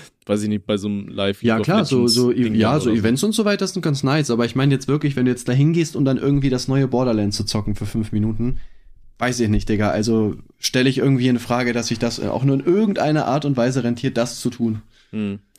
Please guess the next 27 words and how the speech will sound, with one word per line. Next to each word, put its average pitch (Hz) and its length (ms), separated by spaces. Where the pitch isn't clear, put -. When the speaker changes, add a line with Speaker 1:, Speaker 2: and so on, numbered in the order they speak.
Speaker 1:
Aber 113 200
was 135 140
mir 156 120
grad 127 200
gekommen 127 440
ist, - 260
ich - 160
weiß 127 200
nicht 135 100
warum, 117 240
liebe 147 240
Leute 143 300
von 135 160
der 131 80
Gamescom, 120 480
wenn 139 100
ihr 143 80
euch 139 140
das 139 160
hier - 160
anschaut, 123 360
wie 113 180
wär's 156 220
mal 143 100
mit 127 140
einem 120 180
Event? 107 480